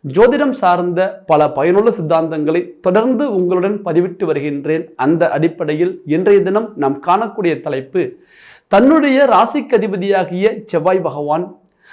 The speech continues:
தன்னுடைய பாக்யாதிபதி என்று சொல்லக்கூடிய குரு பகவானுடன் இணைந்து இரண்டாம் பாவகத்தில் அமர்கிறார். இந்த அமைப்பு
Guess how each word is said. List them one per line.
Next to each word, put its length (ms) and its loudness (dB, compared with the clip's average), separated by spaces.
தன்னுடைய 440 2
பாக்யாதிபதி 760 4
என்று 220 -2
சொல்லக்கூடிய 680 -2
குரு 240 0
பகவானுடன் 840 -2
இணைந்து 840 0
இரண்டாம் 500 2
பாவகத்தில் 640 -2
அமர்கிறார். 440 -4
இந்த 360 4
அமைப்பு 460 0